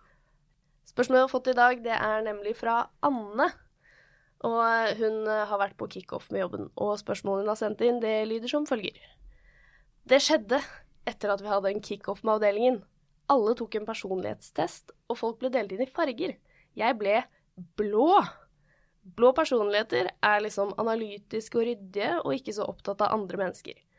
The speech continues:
Jeg føler meg ikke sånn i det hele tatt, og i hvert fall har jeg lyst til å utvikle andre sider av meg selv. Etter kickoffen føler jeg at sjefen min vil at jeg skal gjøre kjedelige sorteringsoppgaver, og ikke er interessert i å høre på ideene mine. Det er de gules oppgave.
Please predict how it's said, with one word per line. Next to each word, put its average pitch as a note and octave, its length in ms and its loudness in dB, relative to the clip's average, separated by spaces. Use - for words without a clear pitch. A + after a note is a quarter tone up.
Jeg C#4+ 160 4
føler B3+ 260 2
meg G3+ 160 0
ikke B3 100 -6
sånn G#3+ 260 -6
i - 60 -6
det C#4 100 0
hele A#3 280 0
tatt, - 400 -4
og C4 60 0
i B3 40 -2
hvert - 300 -12
fall F4+ 280 2
har A3 180 0
jeg G3+ 100 0
lyst - 140 -16
til A3+ 100 -2
å G3+ 80 -4
utvikle G3+ 300 -6
andre G#3+ 240 -4
sider G#3+ 260 -4
av G3+ 60 0
meg C4 100 -6
selv. G4 300 -2
Etter D#4+ 300 -2
kickoffen G#3 580 -4
føler G3 380 2
jeg F#3 180 2
at G3+ 100 -4
sjefen G3+ 420 -4
min A3+ 140 2
vil G3+ 180 -2
at F#3+ 100 -6
jeg G#3 120 -6
skal G#3+ 180 -8
gjøre A3 180 -8
kjedelige F#3+ 580 -2
sorteringsoppgaver, A3 1040 -2
og B3 120 6
ikke - 220 0
er F#3 160 0
interessert F#3+ 520 -4
i F#3+ 40 -6
å G#3 80 -4
høre F3+ 180 2
på - 160 -6
ideene F#3+ 380 -4
mine. G#3+ 280 0
Det G#3 120 -2
er F#3+ 140 0
de G#3 120 -10
gules G3+ 560 -6
oppgave. E3+ 400 -4